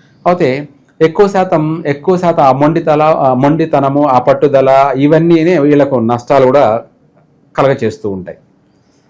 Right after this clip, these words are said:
ఆ, వీళ్ళు ఒడిదుడుకులు అన్నిటినీ ఫేస్ చేస్తూనే వస్తుంటారు. ఒడిదుడుకులు అన్నిటిని కూడా ఫేస్ చేస్తూ, వాటన్నిటిని కూడా వీళ్ళు ధైర్యంగానే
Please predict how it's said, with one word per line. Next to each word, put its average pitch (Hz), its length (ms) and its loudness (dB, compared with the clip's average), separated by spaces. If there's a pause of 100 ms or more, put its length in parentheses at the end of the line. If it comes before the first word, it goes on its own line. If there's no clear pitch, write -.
(240)
ఆ, 107 880 0 (160)
వీళ్ళు 151 580 -2 (540)
ఒడిదుడుకులు 165 500 2
అన్నిటినీ 156 560 -2 (960)
ఫేస్ 147 300 -2
చేస్తూనే 123 360 -6
వస్తుంటారు. 101 640 -12 (920)
ఒడిదుడుకులు 135 400 -2
అన్నిటిని 127 340 -6
కూడా 127 180 -4
ఫేస్ 117 360 -6
చేస్తూ, 117 260 -4
వాటన్నిటిని 170 920 -2
కూడా 226 100 -4
వీళ్ళు 220 300 0
ధైర్యంగానే 185 640 2